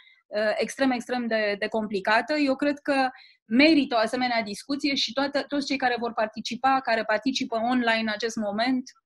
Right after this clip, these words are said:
operatori culturali, artiști, directori de instituții de cultură, sunt foarte curioși să vă, să vă audă.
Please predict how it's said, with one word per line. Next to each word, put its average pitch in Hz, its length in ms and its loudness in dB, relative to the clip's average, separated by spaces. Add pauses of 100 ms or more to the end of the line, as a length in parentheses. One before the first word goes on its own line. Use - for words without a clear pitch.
(640)
operatori 214 500 2
culturali, 240 680 0
artiști, 220 720 -2 (260)
directori 233 380 2
de 226 60 -2
instituții 233 340 -4
de 214 80 -2
cultură, 247 520 -4 (260)
sunt 262 160 0
foarte 254 240 2
curioși 247 340 -2
să 240 180 -2
vă, 220 280 2
să 233 180 -2
vă 226 100 0
audă. 208 600 0